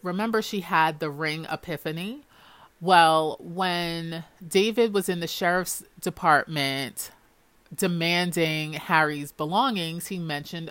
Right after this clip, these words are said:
a ring. And Jessica's like, "If you had not seen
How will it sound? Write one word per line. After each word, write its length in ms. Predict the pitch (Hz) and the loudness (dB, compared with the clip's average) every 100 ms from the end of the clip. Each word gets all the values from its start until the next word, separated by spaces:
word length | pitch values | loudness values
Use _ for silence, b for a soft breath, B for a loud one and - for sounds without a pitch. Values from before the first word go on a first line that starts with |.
| - | -8
a 80 | 196 | -8
ring. 580 | 190 240 190 120 135 - _ B B B B | -4 -4 -4 -8 -14 -18 _ B B B B
And 160 | 170 170 | -2 0
Jessica's 680 | 180 175 - - 185 165 - | 0 0 -2 -6 -6 -4 0
like, 400 | 151 151 156 - _ _ - | 2 0 -6 -16 _ _ -8
"If 260 | 190 156 | -6 -6
you 600 | 165 196 233 254 269 277 - | -8 -4 -2 -4 -4 -6 -8
had 480 | - - 202 196 220 | -18 -6 0 0 -2
not 480 | 214 208 202 214 - | -4 -2 -2 -2 -6
seen 840 | - - 220 196 165 139 131 139 | -10 -6 -4 -2 -4 -8 -10 -12